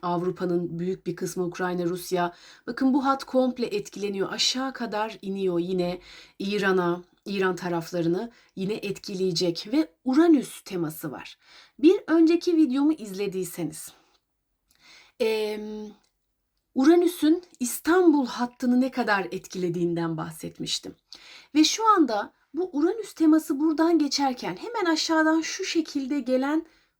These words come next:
Mars'ı görüyor musunuz? Yine İstanbul üzerinden geçiyor. Yani, e, Mars hareketliliktir. Mars karmaşalardır. Harekete geçmektir. Em,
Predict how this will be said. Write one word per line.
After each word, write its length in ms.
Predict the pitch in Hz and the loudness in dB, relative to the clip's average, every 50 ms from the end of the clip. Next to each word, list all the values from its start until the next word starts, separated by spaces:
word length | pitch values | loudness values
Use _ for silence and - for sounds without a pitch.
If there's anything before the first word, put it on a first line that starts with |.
| _ | _
Mars'ı 460 | - 226 233 240 247 247 247 - - 277 | -4 2 4 4 4 4 2 -2 -4 -4
görüyor 320 | 247 269 269 311 381 403 | -2 -2 0 0 0 2
musunuz? 560 | 320 240 - - - 170 156 160 - - - _ _ _ _ _ _ | 0 -2 -4 -4 -4 -4 -4 -4 -8 -18 -20 _ _ _ _ _ _
Yine 220 | 247 285 294 294 262 | 0 2 2 2 0
İstanbul 600 | 247 - - - 262 247 226 196 185 185 - - | -2 -6 -2 0 0 0 0 0 -2 -4 -4 -4
üzerinden 640 | 185 165 170 175 165 165 160 156 160 160 160 156 | -4 -4 -2 0 0 0 0 -2 -2 -4 -4 -6
geçiyor. 380 | 156 160 - - - - - - _ - - - - - - - - - | -6 -6 -8 -8 -8 -10 -12 -16 _ -20 -20 -20 -20 -20 -20 -10 -4 0
Yani, 540 | 285 320 370 415 415 381 339 349 381 370 _ _ _ _ _ _ _ _ _ - | 0 0 0 0 2 2 2 2 2 -2 _ _ _ _ _ _ _ _ _ -8
e, 360 | 214 220 220 220 220 220 220 226 | -6 -4 -4 -4 -6 -6 -6 -2
Mars 420 | 233 233 254 302 370 381 - - - | 0 2 2 2 2 0 -4 -10 -14
hareketliliktir. 1120 | - - 208 214 226 220 - 214 165 - - 185 180 185 180 - - - 160 160 - - _ _ - - - - _ _ _ | -12 -8 -6 -4 -4 -4 -6 -8 -10 -8 -8 -6 -6 -6 -6 -8 -8 -10 -8 -8 -10 -12 _ _ -20 -20 -20 -20 _ _ _
Mars 440 | 226 233 269 277 277 269 - - - - _ - | 2 2 4 4 2 0 -4 -8 -14 -18 _ -12
karmaşalardır. 1000 | - 214 214 208 202 208 196 - - 185 175 185 185 180 165 175 170 165 - - _ _ _ _ _ _ _ _ | -8 -6 -6 -6 -4 -4 -4 -4 -2 -2 -2 -2 -2 -2 -2 -4 -4 -6 -6 -12 _ _ _ _ _ _ _ _
Harekete 680 | _ _ - - - - 233 247 269 262 285 277 - 320 | _ _ -20 -14 -6 -2 0 2 2 2 2 2 4 4
geçmektir. 800 | 262 240 208 - - 185 170 147 - - - 170 147 156 - - _ _ _ _ - - _ _ _ - | 2 2 0 -2 -2 -2 -2 -4 -6 -8 -10 -10 -10 -10 -14 -20 _ _ _ _ -20 -20 _ _ _ -6
Em, 840 | 196 196 196 196 190 190 190 190 190 190 190 190 190 190 196 190 | -6 -4 -2 -2 0 0 0 0 -2 -2 -2 -4 -4 -6 -8 -10